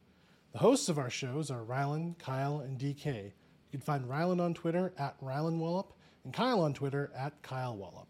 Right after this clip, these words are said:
Production is by R J Spearin. You can find his work at facebook dot com slash spear king C O. Logo designs are by Maisie Mulder. You can find her work on her website,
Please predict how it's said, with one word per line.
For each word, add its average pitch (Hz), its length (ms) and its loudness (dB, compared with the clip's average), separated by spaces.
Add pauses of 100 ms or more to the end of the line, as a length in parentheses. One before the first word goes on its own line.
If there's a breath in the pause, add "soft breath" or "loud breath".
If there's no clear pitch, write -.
(560 loud breath)
Production 180 420 8
is 147 120 4
by 151 260 4
R 156 140 4
J 156 180 0
Spearin. 151 480 2
You 113 60 -8
can 127 120 -8
find 151 240 0
his 170 240 0
work 165 320 4
at - 120 -10
facebook 170 640 -2
dot 175 240 2
com 147 400 0
slash 135 360 -2
spear 151 380 -2
king 139 380 -4
C 127 320 -8
O. 107 260 -10 (720 soft breath)
Logo 151 240 4
designs 160 420 6
are 156 60 4
by 156 220 4
Maisie 165 340 2
Mulder. 165 380 2 (100)
You - 100 -18
can 135 120 -8
find 156 240 2
her 180 160 4
work 180 260 2
on 147 80 0
her 180 100 2
website, 170 520 2